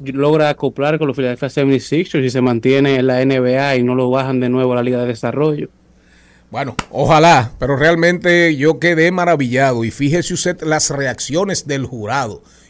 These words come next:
Speaker 2: y no un jurado cualquiera, ¿eh? Ahí estaba Dominic Wilkins,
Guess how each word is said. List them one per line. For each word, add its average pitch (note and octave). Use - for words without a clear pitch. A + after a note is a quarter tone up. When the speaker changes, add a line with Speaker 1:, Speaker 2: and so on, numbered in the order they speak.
Speaker 2:
y C3
no D3+
un E3
jurado F3+
cualquiera, C#3
¿eh? -
Ahí A2
estaba G3
Dominic G3
Wilkins, F3